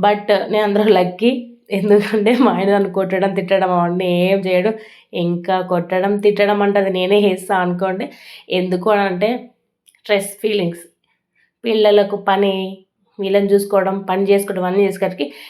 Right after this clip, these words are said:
స్ట్రెస్ ఎక్కువ అయిపోయి నాలుగు గుద్దులు మా ఆయన్నే గుద్దేస్తా అన్నమాట. అదంతా ఏం ఉండదులే కానీ just నార్మల్గా ఎవరికైనా హౌస్ వైఫ్కి, ఆ, స్ట్రెస్ ఫీలింగ్స్ ఉంటాయి. So అందులో నాకు థైరాయిడ్ ఉన్నది,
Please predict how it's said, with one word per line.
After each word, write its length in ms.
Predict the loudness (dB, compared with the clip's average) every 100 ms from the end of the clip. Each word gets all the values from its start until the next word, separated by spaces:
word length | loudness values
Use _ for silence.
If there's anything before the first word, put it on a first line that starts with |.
| -6
స్ట్రెస్ 280 | -4 0 -2
ఎక్కువ 260 | 0 2
అయిపోయి 840 | 2 2 0 0 2 2 0 -2 -8
నాలుగు 420 | -4 -2 -2 0
గుద్దులు 260 | 2 4 2
మా 100 | 2
ఆయన్నే 240 | 0 2
గుద్దేస్తా 480 | 0 0 -2 -2 0
అన్నమాట. 680 | -2 0 0 0 -4 -6 -12 -16 -20 -20 -18 -6
అదంతా 440 | 0 0 2 2
ఏం 240 | 2 2
ఉండదులే 480 | 2 2 2 4 2
కానీ 400 | 2 0 0 -4 -12 -20 _ -4
just 180 | -2 0
నార్మల్గా 420 | -2 -2 0 2
ఎవరికైనా 680 | 2 2 0 0 0 0 0
హౌస్ 400 | 0 -2 0 2
వైఫ్కి, 520 | 0 0 0 2 2
ఆ, 280 | 2 0 0
స్ట్రెస్ 280 | 0 -2
ఫీలింగ్స్ 320 | -2 0 0 0
ఉంటాయి. 340 | -2 -2 -6
So 140 | -2
అందులో 260 | -2 0 0
నాకు 180 | 0 -2
థైరాయిడ్ 420 | 0 2 4 2
ఉన్నది, 460 | 0 0 0 0